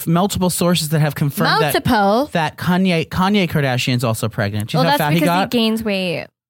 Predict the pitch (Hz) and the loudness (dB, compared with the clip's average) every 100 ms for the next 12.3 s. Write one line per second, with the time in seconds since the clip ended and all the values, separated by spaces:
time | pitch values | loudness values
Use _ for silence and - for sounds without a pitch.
0 | - 254 156 165 - - - 381 320 160 | -4 0 2 2 0 0 0 0 0 0
1 | 160 165 160 190 180 185 202 156 104 127 | -2 0 0 -2 0 0 0 0 -2 -4
2 | - _ _ _ _ - 190 180 185 196 | -10 _ _ _ _ -6 -2 -2 0 -2
3 | 220 220 202 196 175 170 156 - 185 165 | 0 -2 0 0 0 0 -2 0 -2 0
4 | - 139 113 98 98 - - 220 - 226 | -2 0 0 0 -2 -6 -6 -4 0 0
5 | 208 240 254 277 233 - _ _ _ - | 2 2 2 0 -2 -8 _ _ _ -4
6 | 180 165 170 165 - 170 160 147 123 117 | -2 0 -2 -2 0 0 0 0 0 0
7 | 120 135 _ _ _ _ 143 135 139 - | 0 -4 _ _ _ _ -2 -2 -2 -4
8 | 196 185 196 95 151 139 139 127 120 123 | -4 -2 -2 -2 -4 -2 -2 0 -2 -4
9 | 226 233 247 147 160 160 175 151 139 120 | -2 0 0 0 0 0 -2 -2 -2 -2
10 | - - 208 190 196 185 147 151 170 165 | -4 -6 -6 -4 -6 -4 -2 0 0 0
11 | 160 165 139 117 127 120 - 147 180 175 | 0 0 0 -2 -2 -4 -4 -4 -2 0
12 | 185 185 - | -2 -4 -12